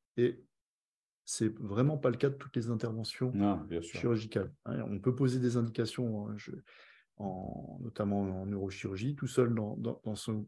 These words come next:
Speaker 1: son coin. Là, c'est quelque chose de collégial et d'une certaine façon, ça,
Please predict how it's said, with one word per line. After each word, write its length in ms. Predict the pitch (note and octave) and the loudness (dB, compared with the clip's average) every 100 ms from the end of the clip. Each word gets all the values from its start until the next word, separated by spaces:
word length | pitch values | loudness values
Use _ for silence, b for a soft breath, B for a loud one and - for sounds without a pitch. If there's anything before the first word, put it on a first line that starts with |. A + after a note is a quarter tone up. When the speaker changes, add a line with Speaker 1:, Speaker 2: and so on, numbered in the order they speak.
| - | -6
Speaker 1:
son 160 | - | -6
coin. 180 | G2+ G#2+ | -4 -4
Là, 180 | A#2 C3+ | 4 4
c'est 160 | D#3 B2+ | 4 2
quelque 240 | B2 A2+ | 0 0
chose 280 | A#2 - A#2 | 0 0 0
de 100 | A2 | 0
collégial 840 | A2+ C#3+ C#3 A#2+ A2 B2+ D#3+ E3 - _ _ _ | 4 6 8 6 8 8 8 6 -2 _ _ _
et 120 | A2 | -2
d'une 160 | A2 C#3 | 2 2
certaine 340 | C#3+ C3 B2+ | 2 4 2
façon, 440 | A#2 A#2 - C#3 C#3+ b b b b _ | 2 2 2 0 -2 b b b b _
ça, 500 | - A2 G#2 G2+ | -2 2 2 0